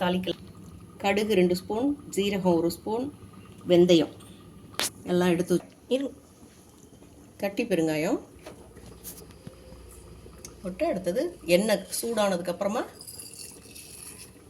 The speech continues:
கடுகு, சீரகம் போடணும், வெந்தயம். சாம்பார் இந்த மாதிரி நல்லா கொதிக்க ஆரம்பிக்கணும், நல்லா கொதிக்கணும்.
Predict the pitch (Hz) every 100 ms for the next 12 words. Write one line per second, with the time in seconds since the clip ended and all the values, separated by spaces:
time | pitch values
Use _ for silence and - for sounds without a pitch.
0 | - - - - - - 175 180 190 185
1 | 165 165 156 147 143 147 226 - - -
2 | - 214 147 156 151 - - - - -
3 | - - - - - - - - - -
4 | - - - - - - - - - -
5 | - - - - - - - - - -
6 | - - - - - - - - - -
7 | - - 180 208 190 165 165 190 180 160
8 | 196 220 202 190 220 196 165 156 143 131
9 | - - - - - - - - - -
10 | 156 160 185 190 180 190 - 180 226